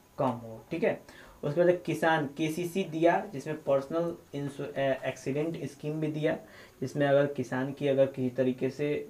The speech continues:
मौत जाती है, अ, accident से, तो उनको recovery मिलती है, ठीक है।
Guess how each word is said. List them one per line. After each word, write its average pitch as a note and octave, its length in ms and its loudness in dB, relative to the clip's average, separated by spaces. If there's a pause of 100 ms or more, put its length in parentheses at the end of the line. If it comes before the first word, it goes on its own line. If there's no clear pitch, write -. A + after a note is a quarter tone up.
मौत B2 280 -4
जाती C3+ 320 0
है, C#3+ 180 -4 (500)
अ, C3+ 40 0
accident C3 560 0
से, D#3+ 200 -4
तो D3 160 -6
उनको B2+ 340 0
recovery A#2+ 420 0
मिलती A2+ 380 -8
है, A2+ 80 -4
ठीक D3 180 -6
है। G3+ 200 2